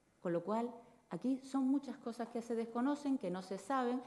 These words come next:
pero no, es el Partido Popular el que sigue la estela y, no sé, de Coalición Canaria, dependiendo de lo que se hable, del Partido Socialista cuando se hicieron otras cosas,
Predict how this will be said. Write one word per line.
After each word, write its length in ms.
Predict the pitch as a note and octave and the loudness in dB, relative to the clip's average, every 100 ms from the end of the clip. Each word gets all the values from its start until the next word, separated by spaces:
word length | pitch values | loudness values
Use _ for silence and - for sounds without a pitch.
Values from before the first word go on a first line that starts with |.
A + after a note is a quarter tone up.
| - - | -10 -4
pero 180 | C4 C#4 | 2 6
no, 200 | C#4 A#3+ | 6 4
es 80 | A3 | 2
el 100 | D#4 | -2
Partido 380 | C4+ B3 B3 A#3 | -2 2 2 2
Popular 400 | A3+ G3+ G3+ A3 | 2 2 4 4
el 100 | G#3+ | 0
que 100 | F#3 | -2
sigue 240 | G3 G3+ | 0 2
la 100 | G#3 | 2
estela 460 | G3 - A#3+ C#4+ F#4 - - - - | 0 2 2 2 0 -8 -20 -14 -2
y, 260 | F#3+ F3+ - - F3 E3 - | 0 0 -2 -8 -8 -8 -6
no 120 | A3 | -4
sé, 120 | A3+ A#3+ F3+ | -4 -6 -4
de 100 | F3+ | 0
Coalición 380 | F#3+ F#3+ A#3 | 0 0 0
Canaria, 340 | A3 A3 C#4 G#3 | 0 0 2 0
dependiendo 440 | G3 F#3 F#3+ F#3+ | 0 -2 -2 -2
de 60 | F3+ | -2
lo 60 | |
que 80 | F3+ | -2
se 180 | G3 C#4+ | -2 0
hable, 360 | D4+ C4+ C4+ A#3+ | 2 2 2 2
del 120 | F#3 | 0
Partido 320 | F#3+ F#3+ G3 | 0 0 -2
Socialista 440 | F#3 F#3+ G#3 G#3 | -2 -2 -2 -2
cuando 260 | F#3 F#3+ F3+ | -6 -6 -6
se 60 | F#3 | -6
hicieron 340 | F#3 G3 F#3+ | -6 -6 -6
otras 200 | F#3 G3 | -6 -6
cosas, 360 | D4 C#4+ B3+ | -4 -4 -4